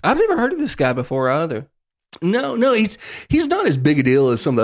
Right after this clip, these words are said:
Speaker 2: others we're talking about,
Speaker 1: Mm-hmm.
Speaker 2: um, especially the next one we'll get to in just a few minutes.
Speaker 1: Okay.
Speaker 2: But, uh, they ended up finding, uh, Kyle a couple years,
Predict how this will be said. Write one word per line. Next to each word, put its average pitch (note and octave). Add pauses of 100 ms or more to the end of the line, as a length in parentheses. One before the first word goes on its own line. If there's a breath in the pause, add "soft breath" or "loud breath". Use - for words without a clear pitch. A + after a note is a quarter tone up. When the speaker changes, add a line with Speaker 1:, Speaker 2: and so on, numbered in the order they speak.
Speaker 2:
others A#2+
we're C3
talking C3
about, B2
Speaker 1:
Mm-hmm. C#3
Speaker 2:
um, A2+
especially B2
the A2
next G#2+
one A2+
we'll A#2
get B2
to G#2+ (140)
in -
just -
a -
few A#2
minutes. A2
Speaker 1:
Okay. A2+ (520 loud breath)
Speaker 2:
But, B2
uh, A2+
they A3+
ended D4
up F3+
finding, B2
uh, A2+
Kyle A2+
a -
couple C#3+
years, C3